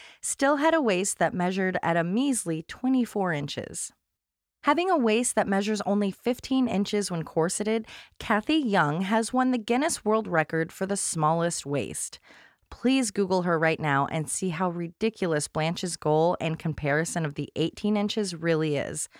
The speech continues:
Where are this woman's organs? Rose has arrived in a blue violet dress with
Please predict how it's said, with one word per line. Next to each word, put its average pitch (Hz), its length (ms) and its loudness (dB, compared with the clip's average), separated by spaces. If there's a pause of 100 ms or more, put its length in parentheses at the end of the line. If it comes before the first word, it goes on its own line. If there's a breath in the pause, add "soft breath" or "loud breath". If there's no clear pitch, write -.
(280 loud breath)
Where 277 420 4
are 247 240 4
this 220 260 -2
woman's 220 460 2
organs? 202 800 0 (960)
Rose 285 340 4
has 381 200 0
arrived 196 500 2
in 208 140 2
a 196 80 2
blue 233 540 0
violet 208 480 2
dress 147 520 0
with 185 200 -4